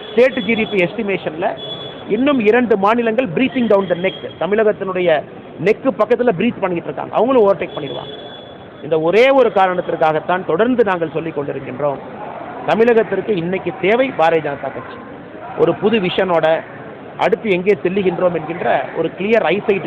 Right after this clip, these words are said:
கோலோட இருக்கக்கூடிய ஒரே கட்சி பாரதிய ஜனதா கட்சி. இவங்க மொத்தமா தமிழகத்தை முடித்து கட்டுவதற்கு ஆரம்பித்திருக்கின்றார்கள். அந்த வேலையை செய்ய ஆரம்பிச்சுட்டாங்க.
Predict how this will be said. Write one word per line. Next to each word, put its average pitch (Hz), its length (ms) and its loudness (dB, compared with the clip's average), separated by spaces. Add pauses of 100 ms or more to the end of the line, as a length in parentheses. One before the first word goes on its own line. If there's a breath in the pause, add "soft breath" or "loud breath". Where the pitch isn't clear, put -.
கோலோட 170 480 2
இருக்கக்கூடிய 160 360 -4
ஒரே 175 180 2
கட்சி 208 260 -4
பாரதிய 151 280 0
ஜனதா 143 180 -6
கட்சி. 139 420 -8 (500)
இவங்க 160 360 2
மொத்தமா 226 360 0
தமிழகத்தை 190 500 0
முடித்து 170 320 -2
கட்டுவதற்கு 160 460 -2
ஆரம்பித்திருக்கின்றார்கள். 135 880 -2 (400)
அந்த - 180 -2
வேலையை 202 400 4
செய்ய 175 180 0 (100)
ஆரம்பிச்சுட்டாங்க. 131 640 -4